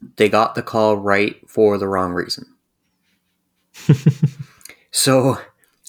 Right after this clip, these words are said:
Speaker 1: yes, O'Reilly took himself into the crease. He did make contact with the goalie.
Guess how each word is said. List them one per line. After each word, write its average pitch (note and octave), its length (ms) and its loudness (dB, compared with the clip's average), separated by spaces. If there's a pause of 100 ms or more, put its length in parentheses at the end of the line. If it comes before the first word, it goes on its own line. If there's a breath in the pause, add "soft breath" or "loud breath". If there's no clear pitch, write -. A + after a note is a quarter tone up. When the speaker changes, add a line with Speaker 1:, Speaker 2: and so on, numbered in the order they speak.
(380)
Speaker 1:
yes, A#2 340 0
O'Reilly G#2 380 2
took B2 160 -6
himself G#2+ 420 -2
into G2+ 140 -4
the A2 80 -6
crease. G#2+ 560 -6 (1120)
He - 140 -6
did G#2+ 260 0
make A2 160 -2
contact G#2 420 -2
with A2 80 -8
the G#2+ 60 -6
goalie. G2 380 -2